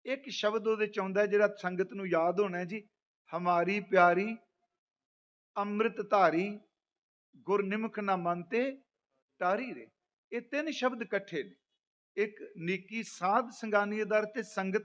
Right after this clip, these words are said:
ਬਹੁਤ ਚੰਗੀ ਹੈ, ਸਾਧ ਸੰਗਤ। ਇੱਕ ਹੈ ਸੰਗਤ ਵਿੱਚ ਗੱਲਾਂ ਨਹੀਂ, ਸਾਧ ਸੰਗਤ ਵਿੱਚ ਹਰੀ ਦੀ ਕਥਾ ਸਭ ਤੋਂ ਉੱਤਮ ਹੈ। ਹਰੀ ਦੀ ਕਥਾ ਦਾ ਰਸ ਕਿਸੇ ਹੋਰ ਥਾਂ ਤੋਂ ਨਹੀਂ ਆ ਸਕਦਾ। ਹੁਣ ਮੈਂ ਇੱਕ ਸ਼ਬਦ ਆਪਾਂ ਲੈਣਾ ਹੈ,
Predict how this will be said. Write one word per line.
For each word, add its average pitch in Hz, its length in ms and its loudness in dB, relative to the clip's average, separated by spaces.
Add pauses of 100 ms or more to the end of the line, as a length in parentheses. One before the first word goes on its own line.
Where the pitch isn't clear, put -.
ਬਹੁਤ 202 560 -2
ਚੰਗੀ 190 420 -6
ਹੈ, 131 100 -4 (380)
ਸਾਧ 294 320 -6
ਸੰਗਤ। 180 320 -2 (640)
ਇੱਕ 196 220 -6
ਹੈ 226 260 0 (220)
ਸੰਗਤ 196 580 -4
ਵਿੱਚ 220 200 -8
ਗੱਲਾਂ 175 400 2
ਨਹੀਂ, 185 420 -6 (460)
ਸਾਧ 233 480 0
ਸੰਗਤ 208 480 -4
ਵਿੱਚ 269 220 -6
ਹਰੀ 202 500 0
ਦੀ 311 180 4
ਕਥਾ 247 380 2
ਸਭ 233 340 2
ਤੋਂ 220 140 2
ਉੱਤਮ 208 320 -4
ਹੈ। 190 180 0 (500)
ਹਰੀ 180 320 -4
ਦੀ 196 160 -8
ਕਥਾ 190 360 -2
ਦਾ 170 140 2
ਰਸ 175 300 0
ਕਿਸੇ 185 260 -8
ਹੋਰ 156 420 -4
ਥਾਂ 151 180 -6
ਤੋਂ 147 160 -14
ਨਹੀਂ 165 200 -10
ਆ 156 80 -8
ਸਕਦਾ। - 340 -20 (640)
ਹੁਣ 214 120 -8
ਮੈਂ 220 240 -2
ਇੱਕ 247 200 -6
ਸ਼ਬਦ 202 340 0
ਆਪਾਂ 185 300 0
ਲੈਣਾ 143 280 -2
ਹੈ, 214 120 -6